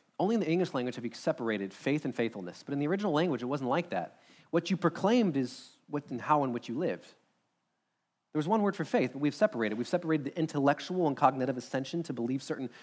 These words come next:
presuppositions about who Jesus is and the way that that is to actually affect the way that we live. You know what it means to not use God's name in vain? It means not to stub your toe and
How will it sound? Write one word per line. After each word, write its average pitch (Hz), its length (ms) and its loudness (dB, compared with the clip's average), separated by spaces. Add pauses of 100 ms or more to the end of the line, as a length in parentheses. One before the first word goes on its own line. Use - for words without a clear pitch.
(100)
presuppositions 156 800 0
about 135 160 4
who 131 100 -2
Jesus 123 380 -6
is 117 240 -4 (320)
and 147 120 2
the 147 40 2
way 156 140 6
that 135 120 -2
that 143 160 4
is 139 80 -4
to 135 240 -4
actually 151 380 2
affect 147 380 0
the 156 60 -2
way 127 140 0
that 113 80 0
we 127 100 -4
live. 175 240 -2 (1000)
You 170 80 2
know 269 240 4 (400)
what 165 140 2
it - 140 -12
means 151 460 2 (280)
to 143 80 -4
not 139 220 4
use 135 200 -4
God's 127 240 4
name 123 160 0
in 107 100 -4
vain? 107 300 -4 (1160)
It 147 120 0
means 160 400 2
not 190 200 2
to 190 80 -6
stub 147 280 0
your 131 80 -2
toe 131 240 2
and 117 180 0